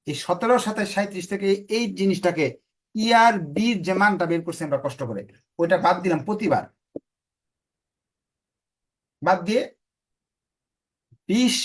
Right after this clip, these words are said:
পঞ্চান্ন, পঁচিশ, বিশ, পঞ্চান্ন, পঁচিশ গুণ করলাম। সায়েন্টিফিক ক্যালকুলেটর নিলাম, নিয়ে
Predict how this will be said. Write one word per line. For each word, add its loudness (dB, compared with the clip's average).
পঞ্চান্ন, 2
পঁচিশ, -4
বিশ, -2
পঞ্চান্ন, -4
পঁচিশ 0
গুণ 0
করলাম। -2
সায়েন্টিফিক 0
ক্যালকুলেটর 2
নিলাম, 4
নিয়ে 2